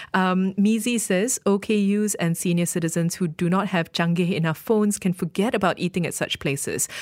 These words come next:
Also, we need waiters to recommend dishes to the customer's preference. So with Q R code orders, um, they should forget about getting tips for good service. Uh, it also doesn't guarantee no slip-ups in the kitchen." All of that is fair.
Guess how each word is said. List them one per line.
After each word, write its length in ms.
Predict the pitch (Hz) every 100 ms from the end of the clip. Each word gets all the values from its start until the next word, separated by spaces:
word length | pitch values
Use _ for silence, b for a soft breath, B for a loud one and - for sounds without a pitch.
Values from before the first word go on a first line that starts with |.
| B B
Also, 320 | 220 233 - 269
we 180 | 220
need 160 | 214 226
waiters 540 | 185 175 180 196 147
to 120 | - 156
recommend 400 | 147 170 156 151
dishes 460 | 143 - 165 -
to 120 | -
the 100 | 165
customer's 460 | 156 160 - 160 156
preference. 580 | - 143 - 156 254 - B B
So 160 | - 226
with 180 | 208 208
Q 200 | 233 240
R 100 | 240
code 280 | - 196 -
orders, 500 | 147 143 143 208 -
um, 260 | 165 160 156 180
they 100 | 170
should 220 | - -
forget 240 | 170 196
about 180 | 170 147
getting 240 | 156 165
tips 240 | 160 - -
for 80 | 147
good 180 | 139
service. 460 | - 190 185 220 - B B B
Uh, 160 | 180 170
it 100 | 202
also 240 | - 214 254
doesn't 280 | 196 190 185
guarantee 440 | 160 160 165 175
no 120 | 165
slip-ups 520 | 160 170 156 151 -
in 140 | - 151
the 80 | 147
kitchen." 480 | - - - 175 B B B B _ - -
All 200 | 320 381
of 80 |
that 180 | 269 208
is 100 | 175
fair. 300 | - 87 170